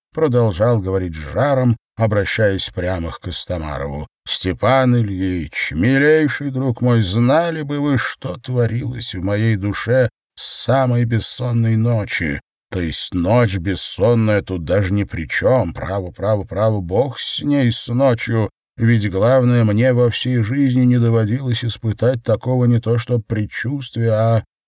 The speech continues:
предопределения событий, как сегодня, сегодня, сегодня.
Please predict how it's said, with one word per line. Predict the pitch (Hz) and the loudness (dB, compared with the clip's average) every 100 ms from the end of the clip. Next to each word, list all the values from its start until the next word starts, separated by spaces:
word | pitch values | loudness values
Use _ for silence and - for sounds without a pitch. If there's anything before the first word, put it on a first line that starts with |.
| _ - | _ -4
предопределения | 90 92 139 143 - 117 117 131 120 117 113 110 127 180 175 165 151 139 | -2 4 2 4 2 2 2 2 4 4 4 4 4 2 0 -2 -2 -2
событий, | 123 110 98 87 82 87 82 | -2 -2 -2 -4 -6 -6 -4
как | 90 82 | -4 -4
сегодня, | - 85 87 80 80 | -6 -4 -4 -4 -6
сегодня, | - 85 78 71 | -6 -8 -8 -8
сегодня. | 69 78 73 76 64 64 67 | -8 -10 -8 -10 -10 -12 -12